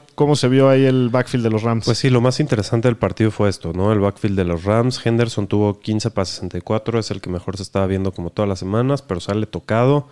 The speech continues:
Speaker 2: y ya no regresó. Y Brown se ve muy bien también, con diez para cincuenta y siete, mete un touchdown.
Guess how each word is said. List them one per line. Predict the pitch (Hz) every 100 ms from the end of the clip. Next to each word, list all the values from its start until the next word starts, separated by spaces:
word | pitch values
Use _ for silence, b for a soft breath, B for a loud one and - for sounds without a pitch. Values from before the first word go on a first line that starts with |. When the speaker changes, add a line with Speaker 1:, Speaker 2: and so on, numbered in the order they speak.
| b b b b
Speaker 2:
y | -
ya | 101
no | 110
regresó. | 110 95 92 - 127 139 - -
Y | 117 98
Brown | 110 113 113
se | -
ve | 110
muy | 104
bien | 101 98
también, | 95 98 110
con | 107 92
diez | 101
para | - 110
cincuenta | 98 92 85
y | 90
siete, | - 104 113
mete | 110 -
un | 101
touchdown. | 95 92 - 120 143